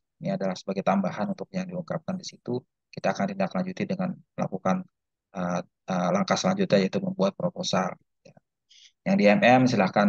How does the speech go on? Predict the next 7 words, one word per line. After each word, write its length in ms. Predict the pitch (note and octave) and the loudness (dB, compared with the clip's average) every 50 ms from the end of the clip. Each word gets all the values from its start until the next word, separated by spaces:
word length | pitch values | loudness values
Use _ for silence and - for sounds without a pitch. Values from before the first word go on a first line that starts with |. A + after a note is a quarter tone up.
| G2+ G#2 | 6 4
eh, 500 | G2+ F#2+ F#2 F#2+ F#2 F#2 F2+ D#2+ D2 D2 D2 - _ _ _ _ _ _ _ _ _ _ | 4 2 0 -2 -2 -2 -2 -2 -4 -6 -8 -12 _ _ _ _ _ _ _ _ _ _
mulai 560 | G2+ G2+ G2 F#2 F#2+ G2+ G#2+ G#2+ G#2+ G2+ - | -2 0 2 2 2 2 0 -2 -4 -6 -8
me-, 320 | - - G2+ G2 G2+ F#2+ - - _ - | -10 -10 -10 -8 -8 -10 -12 -14 _ -8
memikirkan, 800 | G2 G2+ G#2+ G2 - A#2 - - - B2+ B2 B2 B2 B2+ C3 C3 C3 C3+ - _ _ _ _ _ _ _ _ _ _ _ | -8 -6 -6 -6 -6 -6 -6 0 2 4 6 6 6 4 2 0 -4 -12 -20 _ _ _ _ _ _ _ _ _ _ _
eh, 80 | G2 F#2+ | -18 -16
seperti 400 | - - - - F#2+ - G#2 F#2+ | -16 -14 -14 -14 -12 -6 -4 -4
apa 400 | F#2+ F2+ - - G2+ G2 G2 F#2+ | -4 -2 -2 -2 -2 0 -2 -4